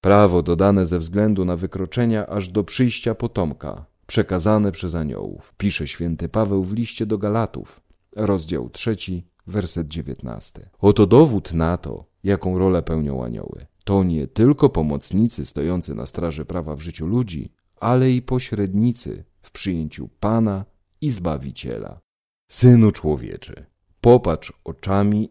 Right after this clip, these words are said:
i przysłuchaj się uszami i dokładnie uważaj na to, co będę ci ukazywać. To anioł w księdze Ezechiela, rozdział czterdziesty, wers czwarty.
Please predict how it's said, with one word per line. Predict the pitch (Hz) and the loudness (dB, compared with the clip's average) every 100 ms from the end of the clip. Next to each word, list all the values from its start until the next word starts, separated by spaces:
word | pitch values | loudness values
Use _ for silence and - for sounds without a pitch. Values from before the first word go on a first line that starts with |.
| - | -8
i | 104 95 | -6 -6
przysłuchaj | - - 113 - 131 120 113 | -8 -6 -4 0 2 4 2
się | 107 117 | 2 0
uszami | 110 110 - 101 76 57 50 - _ | 0 0 -2 -2 -2 -6 -14 -18 _
i | 117 | -2
dokładnie | 104 95 - 113 117 113 110 | 0 0 2 2 2 0 -2
uważaj | 104 92 82 76 | -2 -2 -2 -4
na | 78 90 104 | -4 -2 -2
to, | - 98 95 98 _ _ - | -2 -6 -6 -12 _ _ -8
co | - | 0
będę | 104 110 104 98 | 4 4 4 0
ci | - 95 | -2 -4
ukazywać. | 92 90 76 76 53 50 - - _ | -4 -4 -4 -6 -8 -12 -16 -20 _
To | - - | 0 2
anioł | 110 113 104 98 | 4 6 6 4
w | |
księdze | - - 95 85 92 73 | 0 0 2 2 0 -2
Ezechiela, | 87 87 - 87 71 53 50 - | -2 -2 -2 -2 -2 -6 -14 -12
rozdział | - 101 95 85 78 78 - | -2 2 2 2 -2 -4 -8
czterdziesty, | - 107 98 104 110 - 95 | 0 0 2 0 -2 0 -2
wers | 76 71 71 - | -2 -6 -8 -10
czwarty. | - 92 87 82 - | -4 0 0 -2 -10